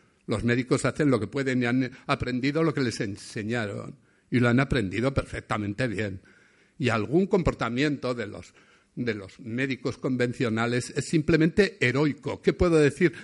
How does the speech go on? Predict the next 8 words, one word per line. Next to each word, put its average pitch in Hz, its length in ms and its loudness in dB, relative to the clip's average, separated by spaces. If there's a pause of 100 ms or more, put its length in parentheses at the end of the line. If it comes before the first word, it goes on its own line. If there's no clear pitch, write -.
(160)
del 147 300 2
médico 156 400 -2
de 131 100 -4
Leiza 156 480 -4 (240)
que 156 80 0
esta 160 180 -2
Navidad 139 460 -2
pasada, 147 580 -4